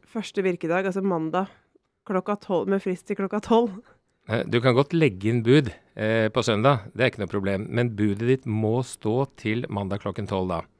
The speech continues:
Speaker 1: Ja.
Speaker 2: Altså første virkedag etter siste visning.
Speaker 1: Ja, så hvis visningen er mandag, så er det tirsdag klokka tolv som er fristen.
Speaker 2: Det er riktig. Hvis du har visning på kvelden, for eksempel mandag, så må budet ditt stå til klokken tolv,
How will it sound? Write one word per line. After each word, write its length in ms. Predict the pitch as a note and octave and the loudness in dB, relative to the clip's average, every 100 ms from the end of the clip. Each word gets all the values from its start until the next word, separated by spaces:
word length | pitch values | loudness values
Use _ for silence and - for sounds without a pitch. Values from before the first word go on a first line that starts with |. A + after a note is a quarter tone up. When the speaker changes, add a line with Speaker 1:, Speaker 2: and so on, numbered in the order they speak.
| _ _ _ F#3 | _ _ _ -6
Speaker 1:
Ja. 80 | D3 | -4
Speaker 2:
Altså 240 | - A2+ - | -2 -4 -4
første 560 | - - - - A#2 | -6 -6 -6 -6 -2
virkedag 540 | A#2+ G#2 - G2+ A2+ B2 - | 0 -2 -4 -4 -4 -6 -8
etter 560 | A2 _ - G#2+ A#2 A#2 | -8 _ -10 -6 -6 -6
siste 320 | - G2+ A2 | -6 -6 -4
visning. 360 | G2 - E2 F2 _ _ - | -4 -6 -10 -12 _ _ -6
Speaker 1:
Ja, 160 | - - | -6 -6
så 160 | - C4+ | -2 0
hvis 160 | C4 C4 | 0 2
visningen 340 | A3+ G#3 G#3 | 0 2 2
er 60 | A3+ | 2
mandag, 580 | A3 F#3+ F#3+ B3+ F4 F#4 | 2 2 4 4 4 2
så 140 | - G#3+ | 0 0
er 80 | A#3+ | 0
det 60 | |
tirsdag 720 | - F#3+ E3 - F3+ E3+ F3 F3 | -4 -4 -4 -6 -2 -2 -2 -4
klokka 260 | F#3+ F3 E3+ | -6 -4 -4
tolv 260 | F#3 F#3 | -2 -2
som 140 | G3+ G3+ | -2 0
er 300 | F#3 F#3 F#3 F#3 | 2 2 0 -2
fristen. 540 | G3 F3+ - C4+ F#4 G4 _ _ _ _ _ | -4 -6 -4 0 0 0 _ _ _ _ _
Speaker 2:
Det 120 | G2+ G#2+ | -4 0
er 80 | |
riktig. 280 | A#2 - A2 C#3 A2 A#3 | 0 0 0 0 -4 -8
Hvis 160 | G#2 - | -6 0
du 80 | |
har 100 | A2 | 0
visning 440 | G#2+ G2 - G#2+ A2 | 2 0 0 -2 -2
på 80 | A#2 | -2
kvelden, 300 | - G#2 A2 | 0 0 0
for 80 | B2+ | 0
eksempel 300 | A#2+ A#2+ G#2+ | 0 -2 0
mandag, 360 | A2 G#2 C#3+ E3+ | 0 2 2 0
så 80 | - | 0
må 120 | C#3 | 0
budet 220 | C3+ G2+ G2+ | 2 2 2
ditt 120 | A#2 | -2
stå 220 | - F#2+ | -2 -4
til 100 | A2+ | -2
klokken 280 | A2 A2 C#3 | -4 -2 -4
tolv, 440 | - - A#2+ E3 | -4 -2 0 0